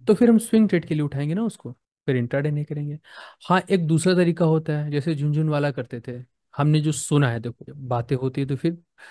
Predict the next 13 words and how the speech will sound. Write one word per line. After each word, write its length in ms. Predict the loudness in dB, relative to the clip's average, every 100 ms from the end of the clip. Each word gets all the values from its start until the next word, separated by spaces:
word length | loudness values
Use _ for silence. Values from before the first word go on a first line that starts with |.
| -20 -20 _
उन्हीं 180 | 2 4
बातों 320 | 4 2 2
में 120 | 0 2
कहीं 220 | 0 0
इंटरव्यू 360 | 0 -2 -2
चल 220 | -4 -4 -6
रहा 100 | -6
था, 120 | -8
कि-, 420 | -10 _ -4 -4 -12 _
किसी 280 | -4 0 2
ब-, 200 | 0 2
ब-, 400 | 2 2 -2 -2
ब-, 480 | -4 -6 -8 -8 -10